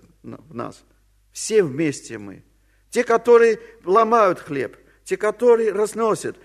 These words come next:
все мы, те, которые участвуют, все мы имеем эту благую весть, невидимую, которым апостол Павел говорит: «Смотрите на это и обновляйтесь, посмотрев на это.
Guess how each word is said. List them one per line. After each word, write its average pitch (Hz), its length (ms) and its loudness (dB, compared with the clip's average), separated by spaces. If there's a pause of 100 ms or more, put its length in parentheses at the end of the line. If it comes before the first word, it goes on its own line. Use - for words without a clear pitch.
все 233 460 0
мы, 156 380 -2
те, 185 180 -4
которые 220 360 0
участвуют, 170 800 -4 (340)
все 254 400 -4
мы 202 540 -6 (880)
имеем 180 400 -6
эту 165 340 -8 (460)
благую 143 500 -8
весть, 147 480 -12 (760)
невидимую, 117 880 -12 (680)
которым 185 400 -2
апостол 160 400 -8
Павел 170 240 -6
говорит: 135 240 -10 (320)
«Смотрите 156 560 -14
на 107 200 -18
это - 220 -20 (560)
и 127 60 -4
обновляйтесь, 156 720 -6 (160)
посмотрев 143 580 -8
на 151 180 -8
это. - 360 -14